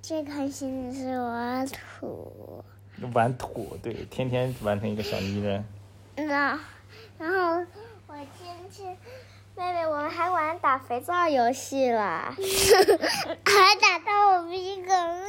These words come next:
Speaker 1: 里去了。<laughs>
Speaker 2: 对，因为我这次放假那个回青岛的时候就穿了一双滑板鞋，什么运动鞋也没有带。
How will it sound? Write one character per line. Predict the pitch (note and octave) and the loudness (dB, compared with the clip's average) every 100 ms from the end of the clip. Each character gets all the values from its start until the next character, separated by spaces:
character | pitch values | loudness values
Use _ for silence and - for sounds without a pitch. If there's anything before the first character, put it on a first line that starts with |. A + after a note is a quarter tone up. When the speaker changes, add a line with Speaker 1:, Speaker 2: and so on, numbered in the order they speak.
| G#4+ | -6
Speaker 1:
里 | F#4 E4+ D#4 | -4 -6 -10
去 | F4 F#4+ E4 | -4 -2 0
了。 | G4 F4 D4+ - A4 - F4+ E4 A4 D4+ D4+ - C4 B3+ C#4+ C4 - C4 | 2 2 0 -6 -12 -10 -12 -8 -8 -8 -10 -12 -12 -10 -8 -8 -10 -16
<laughs> | - G4 - - - - - - - - - - | -12 -14 -14 -20 -20 -20 -20 -18 -18 -20 -20 -8
Speaker 2:
对， | G2 - | -8 -4
因 | A#2 D3 | 0 2
为 | C#3 | 2
我 | A2 G#2 E2+ - | 4 4 2 -2
这 | D#3 | -2
次 | C#3 C3+ | 0 -4
放 | D3+ | -2
假 | C#3 C#3+ B2+ | 0 2 2
那 | B2 B2+ | 0 0
个 | A2+ A2+ | 0 0
回 | B2+ | -2
青 | - C#3+ | 0 2
岛 | F#2 | 2
的 | F2 | 0
时 | G2+ | -2
候 | F#2+ A2+ G#2 G2+ | 0 2 2 0
就 | - C3+ | -2 -2
穿 | - G#2 | 0 2
了 | G2 | 2
一 | |
双 | - E2+ | -2 -4
滑 | F2+ | -2
板 | F2+ - | -4 -6
鞋， | - F2 F#2+ | -8 -8 -8
什 | F#2 | -4
么 | G#2 A2+ | -2 0
运 | G#2+ | -2
动 | F#2 | -4
鞋 | F2+ F#2 F#2 | -6 -6 -6
也 | |
没 | F2 | -6
有 | F2 F#2 | -8 -8
带。 | G2 A2 | -10 -10